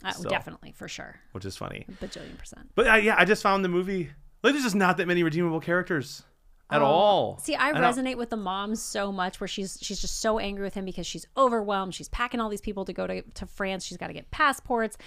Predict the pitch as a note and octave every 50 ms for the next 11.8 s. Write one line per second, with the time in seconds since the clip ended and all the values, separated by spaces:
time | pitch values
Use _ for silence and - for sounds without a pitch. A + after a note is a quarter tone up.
0 | - - - - E3 D#3 C#3 - - C#4 D4+ D4 - - - B3+ B3 A#3+ A3+ A3+
1 | A3 A3 G#3 G#3+ G#3+ G#3 - E3+ - - C#4 C4+ D4 C#4+ B3 F#3+ G#3+ G3+ G3 G3
2 | F#3 F3+ F3 F3+ F3+ F3+ E3+ F3+ F#3 F3 F3 D#3 - D3+ - A3 C4 - - F#3
3 | F3+ F3 - F#3 E3+ F3 E3 E3+ F3+ F3 F3 F3 F3 F3 F3+ - - - - -
4 | - F3 F3 A3+ C#4+ D4+ C4+ A#3+ A3+ - A#3 A3 - G#3+ F3+ E3 D#3 - C#4+ A#3+
5 | - A#3+ G#3+ F#3+ E3+ - F#3 F3+ F3+ - - - - - - - - - G#3+ G#3+
6 | G#3 G#3 - G#3 G3+ G3+ F#3+ - - - - - - B3 A3 - - - C#4+ C#4
7 | A#3 F#3+ - - - - - A#3 G3+ - A#3 A#3+ A3+ G#3 F3 E3 - - - F#3
8 | F3 - - - - G#3+ G#3 - G#3+ F#3+ F#3 - E3+ F3+ F3+ F3+ F#3+ - - G#3
9 | F#3+ F3+ F3+ F#3+ - _ - - - - - - - - - - - - - D#4
10 | C#4 C4 B3+ A#3+ - B3 A3+ - A3+ G3 - - A3 G#3 G3 F3+ - F3 E3+ -
11 | D4 C4 - A3+ G3+ G3+ G3+ G3 F#3 F#3 F#3+ F3 - E3+ E3 E3